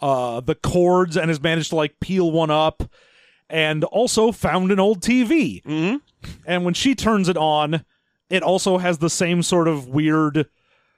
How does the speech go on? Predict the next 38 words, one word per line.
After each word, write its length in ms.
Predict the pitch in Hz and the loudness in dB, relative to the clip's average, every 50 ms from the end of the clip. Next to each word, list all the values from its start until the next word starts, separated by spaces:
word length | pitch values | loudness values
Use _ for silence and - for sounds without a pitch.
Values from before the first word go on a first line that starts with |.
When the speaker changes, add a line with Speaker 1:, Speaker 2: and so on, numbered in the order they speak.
| _ _ _ - | _ _ _ -6
Speaker 1:
uh, 520 | 131 135 135 131 131 127 123 120 120 120 | -2 0 0 2 0 0 0 -2 -2 -4
like, 360 | 120 123 139 143 135 131 - 143 | -4 -4 -2 -2 -2 -2 -4 -2
message 420 | 156 156 147 147 - 180 165 139 | -2 0 0 0 0 -2 -2 -2
stuff 320 | - - - 190 165 160 - | -2 -2 0 0 0 0 0
that's 180 | - 165 - | -4 -4 -4
going 280 | - - 170 170 165 165 | -2 0 0 0 2 0
on 140 | 160 160 151 | 0 -2 -2
in 60 | 147 | 0
the 80 | 151 185 | 0 0
other 180 | 240 214 202 | 2 2 2
one, 260 | 175 165 156 156 151 - - | 2 2 0 -2 -4 -2 -2
but 140 | 180 165 | 0 2
when 120 | 165 185 180 | 2 2 0
she 160 | 165 - 190 | 2 2 2
opens 300 | 190 208 196 - 196 175 | 2 2 0 0 -2 -2
up 140 | 160 185 - | -2 -4 -4
the 80 | - 160 | -4 -4
back, 420 | - 226 220 190 175 165 - - - _ _ _ _ _ _ _ _ _ _ _ | -2 0 0 2 0 -2 -4 -8 -20 _ _ _ _ _ _ _ _ _ _ _
there's 400 | - 190 202 202 196 190 185 156 | 0 2 2 4 4 2 2 2
a 140 | 202 220 208 | 2 2 2
weird 520 | 196 175 220 233 226 220 214 214 180 175 | 2 2 0 2 2 2 2 0 0 -2
cord 500 | - - 190 214 214 208 190 185 175 160 | -4 0 2 4 4 6 4 4 2 2
monster 560 | 160 175 185 185 185 175 - - - 185 180 170 | 0 0 2 2 0 0 -2 0 2 2 2 2
thing 320 | - - 180 180 170 170 | 2 2 0 2 2 0
in 140 | 175 170 165 | 0 0 0
there. 320 | 170 165 160 156 156 147 | 2 2 2 0 0 0
Speaker 2:
There's 180 | 143 156 127 117 | 0 0 -2 -2
kind 260 | - - 139 135 147 | -6 -6 -4 -4 -2
of 80 | 160 160 | 0 0
a 80 | 165 | -2
biomechanical 960 | 143 123 131 123 151 165 165 170 175 - - 156 160 165 170 160 180 175 156 | -2 0 -2 0 2 0 0 0 -4 -4 -4 -2 -2 -2 -2 -2 -2 -2 -2
cord 360 | - - 185 202 208 185 160 - | -2 -2 0 0 0 0 -2 -2
pile 340 | - 165 156 151 151 139 | 0 0 2 2 2 2
that's 160 | 127 131 - - | 0 -2 -4 -6
pulsing 440 | - - 156 160 170 - - 180 | -6 -2 -2 0 0 0 -2 -2
like 260 | 175 143 135 135 - - | 0 0 0 0 0 -2
a 60 | 156 | -2
heart. 400 | 127 156 185 180 156 127 - - | 0 2 2 2 0 -2 -4 -10